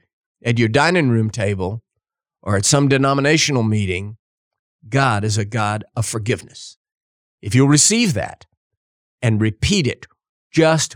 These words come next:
work it out. Even when you don't feel forgiven, just do the repetitions. And healing is on the way. I want you to have this book, Courage to be Healed. There's someone that you know that needs to read this book.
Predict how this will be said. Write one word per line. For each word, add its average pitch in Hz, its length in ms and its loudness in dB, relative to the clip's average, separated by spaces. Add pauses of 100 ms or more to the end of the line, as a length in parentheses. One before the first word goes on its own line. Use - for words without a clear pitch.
work 139 400 -2
it 127 100 0
out. 123 360 -4 (260)
Even 196 280 4
when 196 120 2
you 190 80 2
don't 170 220 4
feel 226 320 2
forgiven, 101 640 -4 (400)
just 127 500 0
do 135 200 2
the 120 120 2
repetitions. - 840 -6 (920)
And 95 160 -8
healing 104 340 0
is 98 120 -8
on 98 160 -6
the 104 60 -2
way. 92 280 -8 (1600)
I 135 60 2
want 175 240 4
you 160 60 2
to 127 60 0
have 131 320 0
this 123 240 0
book, 110 540 -6 (320)
Courage 135 440 2
to 131 100 0
be 113 140 0
Healed. 104 380 -6
There's 135 200 2
someone 170 680 2
that 123 200 -2
you 160 280 0
know 120 600 0 (540)
that 131 100 -14
needs 156 220 0
to - 100 0
read 117 240 0
this 107 200 -4
book. - 320 -18